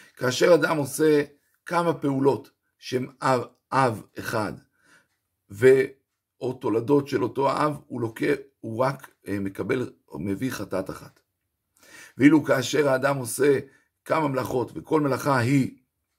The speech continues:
מאב אחר, או מאב ותולדה של אב אחר, לא מהאב שהוא עשה, אז על כל אב ואב מביאים חטאת אחת. זה המשמעות ההלכתית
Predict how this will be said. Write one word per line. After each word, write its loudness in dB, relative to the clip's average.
מאב 0
אחר, 0
או 4
מאב -2
ותולדה 0
של -6
אב -4
אחר, -2
לא 2
מהאב -2
שהוא -8
עשה, -2
אז -2
על 4
כל -2
אב 0
ואב 0
מביאים 0
חטאת -2
אחת. -10
זה 2
המשמעות -2
ההלכתית -4